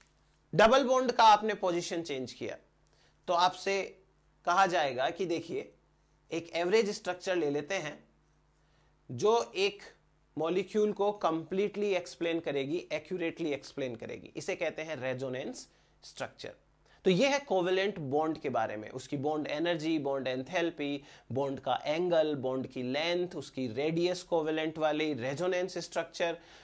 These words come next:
बॉन्ड कब बनता है, ये स्ट्रॉन्गेस्ट बॉन्ड है, ये सारी की सारी बातें हैं जो हमारे पास में कोवेलेंट बॉन्ड से रिलेटेड है। So, आज के लेक्चर के अंदर इतना ही। Thank you so much।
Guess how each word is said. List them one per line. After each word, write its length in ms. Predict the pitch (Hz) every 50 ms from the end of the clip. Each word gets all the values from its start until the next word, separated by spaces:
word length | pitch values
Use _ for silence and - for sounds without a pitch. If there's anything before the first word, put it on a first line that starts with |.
| - _ 131
बॉन्ड 320 | 123 135 160 170 175 160 - -
कब 180 | 214 208 190 170
बनता 340 | 185 175 175 175 - 165 160
है, 280 | 156 156 151 160 160 151
ये 160 | 143 156 151
स्ट्रॉन्गेस्ट 680 | - - - - 180 185 185 196 196 202 190 196 - 175
बॉन्ड 340 | 160 156 165 165 165 170 156
है, 220 | 160 156 156 160 - - - - -
ये 140 | 170 247 -
सारी 320 | - - 220 196 202 220
की 100 | 202 214
सारी 300 | 208 - 202 175 175 185
बातें 320 | 175 160 147 139 - 175 151
हैं 220 | 127 127 135 180 147
जो 120 | 156 156
हमारे 340 | 135 151 131 139 135 139 135
पास 240 | - 131 127 123 -
में 100 | 156 165
कोवेलेंट 560 | 160 - 147 135 131 131 131 156 196 202 - 143
बॉन्ड 300 | 127 - 240 123 127 -
से 160 | - 175 180
रिलेटेड 440 | 165 135 120 107 101 - 101 - -
है। 140 | - - - _ _ _ _ _ _ _ _ _ _ _ _ -
So, 220 | - - 208 190 185 185 170 - - - -
आज 260 | 156 170 180 170 -
के 120 | - 226
लेक्चर 340 | 202 180 165 - - 185 165
के 140 | 151 - 151
अंदर 220 | 135 135 131 131
इतना 300 | 131 - - - 127 127 120
ही। 180 | 113 104 - - _ _ _ _ _ _ - - - - _ _ -
Thank 240 | 190 190 190 190
you 160 | - 247 226 -
so 220 | - 220 202 202
much। 300 | 208 214 220 - - -